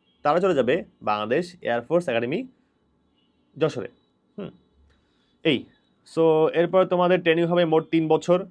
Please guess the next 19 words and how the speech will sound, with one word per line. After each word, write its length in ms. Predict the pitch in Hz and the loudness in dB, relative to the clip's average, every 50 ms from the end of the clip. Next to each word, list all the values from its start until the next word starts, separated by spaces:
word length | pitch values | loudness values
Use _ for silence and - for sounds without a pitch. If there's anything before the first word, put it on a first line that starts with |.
| _ _ _ _ _ _ - | _ _ _ _ _ _ -6
তিন 180 | 143 151 165 170 | -6 -2 2 2
বছর 200 | 175 170 185 190 | 2 2 2 -2
ট্রেনিংয়ের 340 | 180 170 156 160 165 160 - | 0 0 0 0 0 -2 0
পর 300 | - 143 143 151 165 170 _ _ _ _ _ _ - | 4 4 4 4 2 0 _ _ _ _ _ _ -2
বাংলাদেশ 460 | 113 120 120 123 127 127 139 135 - - | 0 2 2 2 2 0 0 -2 -2 -6
আর্মি 280 | - 127 131 135 156 | -4 -4 -2 -2 -4
থেকে 180 | 156 160 160 156 | -4 -2 0 2
যারা 160 | 151 147 143 | 4 4 4
যাবা, 300 | 143 135 131 143 147 - _ _ _ _ _ _ _ _ - | 4 4 4 2 0 0 _ _ _ _ _ _ _ _ -4
তারা 520 | 120 120 123 127 127 123 123 120 - - - - - | 0 2 4 4 4 4 4 2 0 -4 -8 -8 -6
র্যাঙ্ক 200 | 127 127 131 123 | -4 -4 -2 -2
পাবা 400 | 131 127 123 127 123 123 127 - _ _ _ _ _ _ _ _ _ _ _ - | -2 0 2 2 0 0 -2 -6 _ _ _ _ _ _ _ _ _ _ _ -4
বাংলাদেশের 460 | 127 123 123 123 123 127 120 139 127 | -2 -2 -2 0 -2 -4 -2 -2 -4
একজন 160 | 120 123 123 | -4 -4 -6
ফার্স্ট 320 | 117 - 131 123 123 - - | -6 -2 -2 -2 -2 -4 -4
ক্লাস 360 | 135 123 123 120 123 - _ _ _ _ _ - | -2 0 0 0 -2 -10 _ _ _ _ _ -16
গ্যাজেট 280 | 113 110 120 117 123 127 | -8 -2 -2 0 2 2
অফিসার, 300 | 131 123 117 117 143 151 185 - _ _ _ - | 0 0 0 -2 -6 -6 -6 -8 _ _ _ -8
অর্থাৎ 340 | 123 123 - 147 170 - | -8 -4 -4 -4 -4 -4